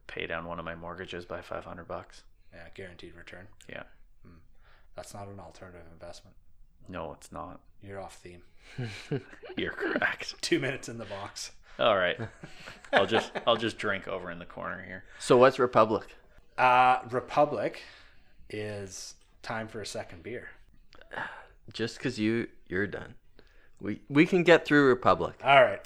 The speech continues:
Speaker 2: I'll struggle through Republic, and then we'll get a second
Speaker 3: Yeah.
Speaker 2: beer. So, in my little deep dive into trying to find
Speaker 3: Alternative investments.
Speaker 2: alternative crowdsource investments, I came across Republic, which is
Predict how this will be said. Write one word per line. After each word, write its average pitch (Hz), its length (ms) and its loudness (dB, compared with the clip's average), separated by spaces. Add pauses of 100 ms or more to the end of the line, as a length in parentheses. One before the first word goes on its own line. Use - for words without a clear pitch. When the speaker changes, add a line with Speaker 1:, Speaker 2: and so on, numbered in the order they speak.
Speaker 2:
I'll 110 100 -10
struggle 117 320 -8
through 113 160 -12
Republic, 92 400 -10 (320)
and 101 140 -12
then 90 80 -12
we'll 85 100 -16
get 82 80 -20
a 85 80 -20
second - 300 -14
Speaker 3:
Yeah. 82 140 0
Speaker 2:
beer. - 80 -12 (1900)
So, - 400 0 (120)
in 139 200 2
my 127 200 2
little 120 240 -2
deep 113 280 -8
dive 95 340 -8
into 95 280 -14
trying 107 280 -10
to 104 60 -8
find 95 520 -10 (400)
Speaker 3:
Alternative 85 640 0
investments. 78 280 0
Speaker 2:
alternative 117 520 -2 (100)
crowdsource 95 440 -10
investments, 95 500 -10 (440)
I - 60 -10
came 117 200 -4
across 113 340 -6
Republic, 104 520 -2
which 104 200 -8
is 101 260 -12